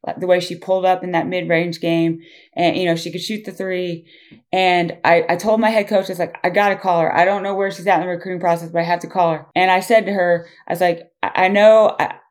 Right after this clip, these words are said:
you know, know me, and I, I never say this to most people, but I said, 'I'm the all-time leading scorer, and I wanna help you break my record.'" So I feel like I put that in her head that that was possible. Now, I didn't get to coach her, but, uh,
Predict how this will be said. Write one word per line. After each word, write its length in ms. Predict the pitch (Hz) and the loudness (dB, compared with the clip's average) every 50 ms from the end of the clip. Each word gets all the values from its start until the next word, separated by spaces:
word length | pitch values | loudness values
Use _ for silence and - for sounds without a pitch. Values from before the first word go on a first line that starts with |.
| _ _ | _ _
you 140 | 190 185 185 | -10 -6 -4
know, 200 | 190 185 180 - - | -2 -2 -2 -2 -2
know 200 | - 180 175 175 | -2 0 0 0
me, 200 | 180 175 175 170 | -2 -2 -2 -2
and 80 | 165 | 0
I, 100 | 160 156 | 0 -2
I 140 | 156 - 165 | 0 -2 -2
never 320 | 170 180 190 208 214 220 | 0 2 2 2 2 2
say 240 | 220 - - 190 180 | -2 0 2 2 2
this 240 | 165 165 165 165 - | 2 0 -2 -4 -6
to 40 | 175 | -4
most 280 | 175 170 165 160 160 | -2 -2 -2 -2 -4
people, 320 | - 175 160 160 156 151 147 | -8 -10 -8 -6 -6 -4 0
but 100 | 143 160 | 0 0
I 80 | 160 | 0
said, 220 | 160 160 170 160 - | 0 0 -4 -4 -4
'I'm 220 | - 175 196 214 220 | -4 -4 -2 -2 -2
the 80 | 208 | 0
all-time 480 | - 185 196 196 - 196 185 180 185 185 | 2 2 2 0 0 -4 -6 -4 -4 -6
leading 240 | 180 175 175 180 170 | -6 -6 -6 -6 -8
scorer, 520 | 170 - - 165 156 156 156 151 156 _ _ _ - - - | -8 -6 -4 -2 -2 -2 -4 -8 -12 _ _ _ -20 -12 -6
and 140 | - 165 175 | -2 0 0
I 100 | 202 220 | 2 2
wanna 140 | 214 196 | 0 -2
help 340 | 196 202 196 180 175 180 - | 0 0 0 -2 -2 -4 -8
you 380 | 190 190 190 175 170 175 175 170 - _ _ _ - | -8 -4 -4 -4 -4 -4 -8 -12 -18 _ _ _ 2
break 220 | 175 175 175 - | 2 2 2 0
my 100 | 165 160 | -2 -2
record.'" 520 | 156 156 160 156 156 - - - - - _ - _ _ | 0 0 0 0 0 -6 -10 -12 -12 -16 _ -20 _ _
So 120 | - - | 0 2
I 100 | 240 226 | 2 4
feel 200 | 220 269 311 339 | 4 4 4 4
like 240 | 320 294 277 - - - | 4 4 2 0 0 0
I 100 | - 208 | 0 0
put 380 | 214 - - - 226 214 214 - | 0 -2 -4 -6 -6 -6 -2 0
that 360 | 254 247 - - 233 240 - - _ _ _ _ - | 0 2 2 0 -2 -4 -8 -16 _ _ _ _ -4
in 160 | 214 214 220 | -2 -2 0
her 200 | 226 226 196 208 | 0 0 0 0
head 480 | 185 175 185 185 202 208 220 214 208 - | 0 0 2 4 4 4 4 2 0 -6
that 120 | 190 180 | -4 -2
that 180 | 170 202 208 - | 0 0 0 0
was 200 | - 180 175 - | -2 -4 -4 -6
possible. 800 | - - - - 180 196 202 - - 233 247 277 269 262 262 262 - - - - | -10 -18 -8 -4 -2 -2 -2 -2 -6 -4 0 2 2 2 2 0 -6 -16 -6 -2
Now, 80 | 202 208 | 2 2
I 60 | 220 | 4
didn't 200 | 220 277 285 254 | 6 6 4 4
get 120 | 277 269 | 4 0
to 80 | 240 214 | -2 -4
coach 280 | - 233 226 240 240 | -2 0 0 0 0
her, 220 | 254 247 247 240 240 240 - - - - _ | 0 -2 -2 -2 -4 -8 -16 -20 -20 -18 _
but, 440 | - 170 214 220 214 202 196 202 - | -6 2 4 4 6 4 4 2 2
uh, 340 | 202 202 190 190 185 175 | 4 6 6 6 4 2